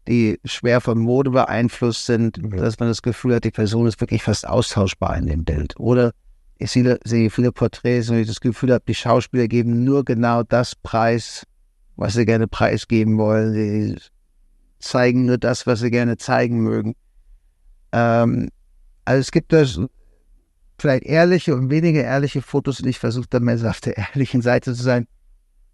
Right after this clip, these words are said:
Speaker 1: Aber ich würde nie behaupten, dass ich jetzt die Person mit meinem, mit, mit meinem Porträt hundert Prozent beschreibe.
Speaker 2: Und du hast ja immer noch nebenher diese Environmental Portraits, die eigentlich auch wieder eine ganz andere Schiene abdecken und die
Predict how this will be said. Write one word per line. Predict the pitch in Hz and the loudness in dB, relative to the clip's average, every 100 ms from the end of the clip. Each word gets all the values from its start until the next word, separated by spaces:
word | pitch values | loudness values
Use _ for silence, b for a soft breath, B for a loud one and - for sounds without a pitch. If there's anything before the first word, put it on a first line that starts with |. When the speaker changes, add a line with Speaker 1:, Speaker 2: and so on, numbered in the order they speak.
| - | 0
Speaker 1:
Aber | 120 117 113 | 2 4 4
ich | |
würde | 117 123 120 | 4 4 4
nie | 120 | 2
behaupten, | 113 104 110 - 107 | 2 0 -2 -2 0
dass | 98 - | -2 -4
ich | 113 - | -6 0
jetzt | 101 - | 0 0
die | - | -6
Person | - 101 104 107 | -2 0 2 2
mit | 107 - | 0 0
meinem, | 104 101 104 82 | -2 0 -4 -6
mit, | - 123 - - | 0 0 -2 -8
mit | 104 - | -6 -2
meinem | 107 101 101 107 107 - | -2 0 0 0 0 -2
Porträt | - 104 107 107 | -4 -2 0 2
hundert | 117 117 104 | 2 2 0
Prozent | 104 - 113 - | -6 -2 -2 -2
beschreibe. | 87 - - 101 - - - - - _ - | -8 -6 -6 -6 -10 -16 -20 -20 -20 _ -2
Speaker 2:
Und | 107 92 | 0 4
du | 107 | 4
hast | 117 123 | 4 2
ja | |
immer | - 110 117 | 2 4 6
noch | 113 117 - | 4 2 -2
nebenher | - 98 101 101 98 | 0 2 4 4 2
diese | 98 98 107 | 0 0 0
Environmental | 98 104 104 107 110 123 104 - _ | 2 2 4 4 4 4 0 0 _
Portraits, | - 95 - 98 92 - | -2 -2 2 0 0 -4
die | - | -2
eigentlich | 92 95 95 110 | 0 0 -2 -2
auch | 95 | -2
wieder | 101 | 2
eine | 101 95 | 2 4
ganz | 101 117 | 2 2
andere | - 98 98 98 | 2 2 2 0
Schiene | - - 101 98 | -4 2 2 2
abdecken | - - - 104 - 131 - | 0 -4 0 0 0 -4 -2
und | 120 104 | -2 0
die | 107 | 0